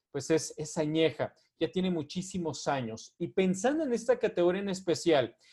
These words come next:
y lo que está ocurriendo con esta generación de mil novecientos noventa y cinco, que varios de ellos fueron a ganar medalla de bronce a Kuwait en el Campeonato Mundial, eh, Under nineteen o Sub diecinueve,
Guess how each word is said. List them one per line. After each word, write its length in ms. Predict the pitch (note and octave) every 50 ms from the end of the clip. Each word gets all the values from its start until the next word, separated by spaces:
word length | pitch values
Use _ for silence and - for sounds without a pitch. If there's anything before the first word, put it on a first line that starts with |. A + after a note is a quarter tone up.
| _ _
y 80 | D3
lo 160 | D3+ E3+ E3+ E3+
que 80 | F3
está 240 | D#3+ - - A3+ B3
ocurriendo 800 | C4 C#4 C4+ - - A3 G3+ F3 F#3 G3 G#3 G#3+ G3+ F3+ D#3+ D3
con 140 | - D#3 D#3+
esta 220 | F3+ F3+ - A3+ A3
generación 580 | - G3 F3 D#3+ D3+ C#3+ C#3 - E3+ F#3 F#3+
de 80 | E3+ D#3+
mil 160 | D#3+ F#3 G#3+
novecientos 500 | A3+ G#3 F#3+ F3+ - F#3+ F#3 F#3+ G3 F#3+
noventa 400 | F#3 F#3 E3 D3+ C#3+ A#2+ - B2+
y 80 | A#2+ -
cinco, 580 | - G#3 A3 G#3+ G3 F#3+ - C#3+ B2 - - _ _ _ _ _ _
que 100 | - D#3
varios 500 | C3+ E3+ A3 C4+ C#4 C#4 B3+ B3 A#3 F#3+
de 260 | E3+ F3+ F#3 G3 G#3
ellos 500 | G3 F#3 C#3 C#3+ C3+ C3+ C3 - - - _ _ _ _ _
fueron 420 | _ - E3+ E3+ F3 G3 G3+ G3
a 80 | F3+ E3
ganar 300 | D#3 D#3 D#3+ E3+ F3 F3+
medalla 340 | F3 E3 D#3 E3 E3+ F#3 E3+
de 140 | D#3+ D3
bronce 480 | C3+ C#3+ D#3 F3 E3+ C#3+ - E3+ E3 D#3
a 180 | D3 C#3 C3+ C3 -
Kuwait 540 | - C3 B2 C3+ D#3 E3+ G#3 A3 A3 - E3
en 100 | C#3+ C3+
el 140 | B2+ A2+
Campeonato 880 | - C#3 C3 A#2 B2 C3+ C3+ C#3+ D#3 D#3 - - F3 E3 D#3 D3 C#3 C3
Mundial, 760 | A#2+ B2+ B2+ B2+ B2 C#3 C#3+ D3 D#3 D#3+ D#3+ D#3 C#3 A2+ - _ _ _ _ _ _
eh, 340 | - C3+ C3+ C3 C3 B2+ B2+
Under 380 | C3 D3+ E3 D3+ E3 D#3+ D#3 C#3+
nineteen 640 | C#3 C3+ B2+ A#2+ A2+ - F#3 G#3 B3 C#4 C#4 A3+
o 80 | F3 C3
Sub 300 | - - E3+ E3+ F3 D3
diecinueve, 840 | D3+ D3+ C3+ - - C#3+ C#3+ D3+ F3 F#3+ G3+ G3 E3+ F3 F3+ F#3 -